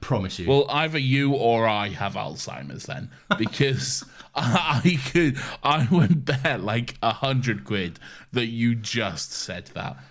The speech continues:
Speaker 2: And you know what? I don't care at this point. Whatever. <laughs> But, but I'm sure you did. But whatever.
Speaker 1: Um, yeah. So anyway, the, they, they activate 'em. The Doctor's got these two big clamps that go to the wall,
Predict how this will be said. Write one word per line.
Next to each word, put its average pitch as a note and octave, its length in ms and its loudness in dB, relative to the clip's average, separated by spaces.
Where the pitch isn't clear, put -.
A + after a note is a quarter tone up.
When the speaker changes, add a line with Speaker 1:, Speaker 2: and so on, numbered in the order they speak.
Speaker 2:
And A#2+ 460 2
you C3 240 2
know C3+ 480 2
what? A2 180 -12
I G#2 120 -2
don't G2 260 -6
care - 220 -10
at - 80 -10
this - 100 -10
point. - 240 -12
Whatever. F#2 500 -2
<laughs> F#3+ 1400 2
But, A#2 260 -4
but - 60 -20
I'm A#2 140 -2
sure A2+ 340 -4
you F#2+ 120 -4
did. - 280 -10
But E2+ 140 -12
whatever. C2+ 340 -8
Speaker 1:
Um, D#3 540 0
yeah. D3 500 2
So E3+ 440 0
anyway, B2+ 380 0
the, D3 560 -2
they, D3+ 280 -2
they D3+ 360 -4
activate D#3 500 0
'em. C#3 260 2
The C#3 100 -2
Doctor's C#3+ 380 -2
got - 200 -4
these A2+ 220 -4
two A2 220 -4
big F#2+ 360 -6
clamps - 540 -6
that F2+ 140 -8
go F2+ 180 -2
to F2+ 160 -10
the E2+ 80 -6
wall, D2+ 400 -8